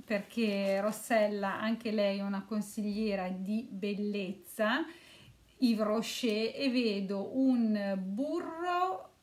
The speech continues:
di karité, un balsamo labbra, vedo, eh, di Yves Rocher crema mani, e poi mi ha, eh, dato, eh, questo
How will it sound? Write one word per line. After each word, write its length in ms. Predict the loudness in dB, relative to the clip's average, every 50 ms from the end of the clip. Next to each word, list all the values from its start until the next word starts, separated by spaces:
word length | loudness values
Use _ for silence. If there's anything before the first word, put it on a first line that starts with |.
| _ _ _ _
di 520 | _ -4 0 4 4 4 4 2 -2 -8 -14
karité, 960 | -8 -4 -2 -2 0 -2 -4 -4 -4 -4 -4 -2 -2 0 0 -2 -2 -4 -8 -12 -16 _ _ _
un 260 | -2 0 2 2 2
balsamo 880 | 4 4 4 2 2 0 -2 -6 -4 -2 0 2 2 2 0 0 -2 -4 -4
labbra, 800 | -2 -2 -2 -2 -4 -4 -8 -6 -4 -2 0 2 2 2 0 -2 -4 -8 -18 -20 -20 -20 -20 -20 -12 -8
vedo, 1000 | -6 -4 -2 0 0 2 4 2 2 2 0 0 0 0 -2 -2 -4 -8 -12 -18 -20 -20 -20 -16 -10 -6
eh, 400 | -2 -2 0 0 0 0 0 -2 0
di 260 | 0 2 2 2 2
Yves 160 | 0 0 0
Rocher 500 | 0 0 -2 -2 -4 -4 -2 -2 -2 -2
crema 380 | 0 -2 -2 0 0 0 0 0
mani, 520 | 0 -2 -2 -2 -2 -2 0 0 0 0
e 180 | 0 2 0 0
poi 600 | 0 0 0 2 2 2 2 2 2 0 -2 -2 0
mi 180 | 4 4 4 6
ha, 320 | 4 2 0 -2 -4 -6 -4
eh, 300 | -2 -2 0 0 0 0
dato, 840 | 2 2 4 4 2 0 -4 -6 -8 -6 -4 -4 -4 -4 -4 -4 -4
eh, 180 | -4 -4 -4
questo 720 | -2 0 0 0 0 0 -4 -8 -8 -6 -4 -4 -4 -4